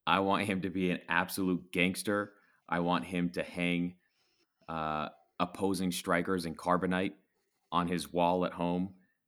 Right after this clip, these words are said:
I want him to be an absolute mass in the goal and to block anything at him,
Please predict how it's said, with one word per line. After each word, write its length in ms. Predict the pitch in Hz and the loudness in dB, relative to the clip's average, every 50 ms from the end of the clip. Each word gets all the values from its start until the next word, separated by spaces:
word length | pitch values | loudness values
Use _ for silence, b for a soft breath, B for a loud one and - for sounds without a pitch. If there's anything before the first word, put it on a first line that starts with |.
| _ _ _ _ _ _ - | _ _ _ _ _ _ -2
I 120 | 85 85 85 | -2 0 0
want 240 | 85 90 90 - | 0 0 -2 -2
him 180 | 92 92 92 87 | -2 -2 -2 -2
to 80 | 92 90 | -2 -4
be 240 | - - 87 85 85 | -2 0 0 0 0
an 120 | 80 76 - | 0 -2 -2
absolute 680 | - 80 82 82 - - - 90 82 85 87 87 82 - - _ _ _ _ - | 0 0 0 2 0 -2 -4 -2 -2 0 0 0 0 -2 -6 _ _ _ _ -12
mass 560 | 73 76 78 80 78 82 85 92 95 - - | -8 -4 0 2 2 2 2 0 0 -4 -6
in 200 | - - 90 87 | -4 -2 -2 -2
the 80 | 85 78 | -2 -4
goal 460 | 78 - 90 85 85 87 92 95 - | -4 -2 0 2 2 2 2 0 0
and 120 | 82 78 | -2 -4
to 60 | 76 78 | -6 -6
block 380 | - 87 85 85 85 85 87 | -2 2 2 2 2 2 0
anything 400 | 85 87 90 90 90 87 85 80 | 0 0 0 0 0 -2 -2 0
at 180 | 80 85 82 92 | 0 0 -2 -2
him, 320 | 95 90 90 92 92 90 | -2 -2 -2 -2 -2 -4